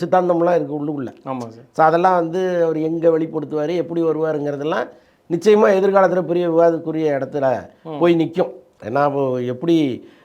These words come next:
Speaker 1: ஆ, மற்றவர்கள் விமர்சிப்பாங்கங்கிறதெல்லாம் தாண்டி அவர் ஈஷா மையத்துக்கு போய் உட்கார்றாரோ,
Speaker 2: ஆமா.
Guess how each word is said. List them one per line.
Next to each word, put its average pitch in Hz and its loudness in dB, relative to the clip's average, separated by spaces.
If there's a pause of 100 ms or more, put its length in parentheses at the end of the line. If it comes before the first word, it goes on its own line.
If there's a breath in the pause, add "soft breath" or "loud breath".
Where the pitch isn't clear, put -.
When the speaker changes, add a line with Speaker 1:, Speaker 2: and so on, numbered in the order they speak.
(140)
Speaker 1:
ஆ, 123 2
மற்றவர்கள் 143 0
விமர்சிப்பாங்கங்கிறதெல்லாம் 175 0 (300 soft breath)
தாண்டி 214 4
அவர் 196 4
ஈஷா 196 0
மையத்துக்கு 160 0
போய் 151 -2
உட்கார்றாரோ, 113 -2
Speaker 2:
ஆமா. 131 0